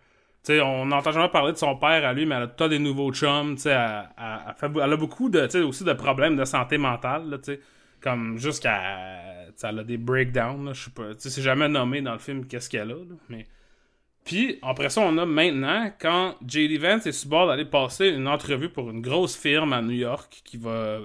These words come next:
tu sais, lui don-, lui payer sa vie pour toujours, puis tout ça. Puis le, le jour avant qu'il y ait ses entrevues, sa mère, euh, qui est encore jouée par Amy Adams,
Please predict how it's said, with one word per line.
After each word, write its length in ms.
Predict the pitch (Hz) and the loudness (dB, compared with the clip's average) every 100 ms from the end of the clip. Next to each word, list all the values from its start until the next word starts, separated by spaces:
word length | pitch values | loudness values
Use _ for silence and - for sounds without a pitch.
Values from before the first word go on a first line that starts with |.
| 101 | -12
tu 100 | 120 | -14
sais, 140 | 117 - _ _ _ - _ 120 | -14 -16 _ _ _ -20 _ -14
lui 140 | 117 | -4
don-, 480 | 123 120 117 113 113 117 | 0 0 -2 -4 -8 -10
lui 80 | 113 | -8
payer 340 | - 131 147 | -2 2 2
sa 220 | 147 131 | 4 4
vie 140 | 123 151 | 2 -4
pour 160 | 127 | -6
toujours, 460 | - 120 131 147 131 | -6 -4 -2 -4 -8
puis 100 | 113 | -16
tout 60 | - | -10
ça. 240 | 151 170 - _ _ _ _ - | -4 -4 -6 _ _ _ _ -4
Puis 160 | 208 | 2
le, 420 | 202 139 135 131 | 4 2 2 -2
le 140 | 127 127 | -2 0
jour 280 | 165 233 165 | 0 2 0
avant 520 | 147 139 160 175 165 - _ | 2 2 0 -2 -8 -16 _
qu'il 140 | - 135 135 131 | -4 -2 0 0
y 80 | |
ait 140 | 131 135 | 0 0
ses 180 | 131 127 | -4 -8
entrevues, 400 | 123 123 127 190 | -8 -10 -6 -2
sa 240 | 190 127 | 2 2
mère, 460 | 131 147 165 151 123 120 | 2 2 2 2 -2 -10
euh, 320 | 117 104 101 101 | -10 -8 -12 -16
qui 540 | _ - 107 101 104 - - | _ -20 -20 -20 -20 -20 -18
est 40 | |
encore 240 | - 117 110 | -10 -8 -8
jouée 120 | 120 | -8
par 140 | 107 | -8
Amy 260 | 107 104 110 | -10 -10 -8
Adams, 300 | 117 160 | -6 -6